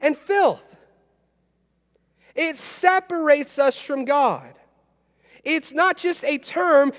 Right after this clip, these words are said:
that we just say very casually, separation from God. If you are here and you are a follower of Jesus Christ, you have been purchased by Jesus' shed blood on the cross.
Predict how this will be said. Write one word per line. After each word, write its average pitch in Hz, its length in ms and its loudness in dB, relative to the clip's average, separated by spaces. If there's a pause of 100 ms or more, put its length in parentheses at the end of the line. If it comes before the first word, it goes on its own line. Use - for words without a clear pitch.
(120)
that 269 120 6
we 294 120 -4
just 285 240 -8
say 285 400 4 (180)
very 269 180 4
casually, 247 680 0 (120)
separation 330 1000 0
from 240 240 -4
God. 277 560 4 (840)
If 254 180 4
you 320 220 4
are 339 160 8
here 320 340 4
and 285 160 4
you 330 120 2
are 302 100 8
a 269 100 6
follower 359 680 2
of 302 160 2
Jesus 302 500 -8
Christ, 233 480 2 (220)
you 285 160 2
have 302 180 2
been 240 220 0
purchased 359 720 -2 (180)
by 254 160 4
Jesus' 320 760 0
shed 311 300 0
blood 285 160 4
on 277 140 4
the 254 80 0
cross. 254 400 2